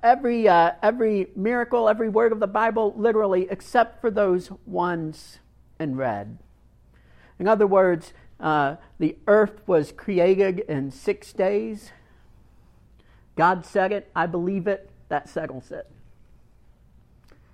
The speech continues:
Turn the other cheek. Give to anyone who asks of you. Well, <laughs> you have to understand the nuance,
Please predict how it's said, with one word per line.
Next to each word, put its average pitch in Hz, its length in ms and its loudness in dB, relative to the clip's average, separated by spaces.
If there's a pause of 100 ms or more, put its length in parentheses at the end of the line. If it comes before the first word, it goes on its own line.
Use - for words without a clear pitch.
(640)
Turn 190 260 0
the 185 140 0
other 170 200 -2
cheek. 220 500 -10 (3000)
Give 185 280 4
to 202 140 -2
anyone 185 380 -2
who 165 180 -4
asks 170 380 -6
of 208 160 -10
you. 240 280 -8 (2000)
Well, 143 600 0 (840)
<laughs> - 600 -20
you 175 120 2
have 190 260 -2
to 202 160 -4
understand 165 640 -4 (240)
the 160 80 -2
nuance, 139 640 -2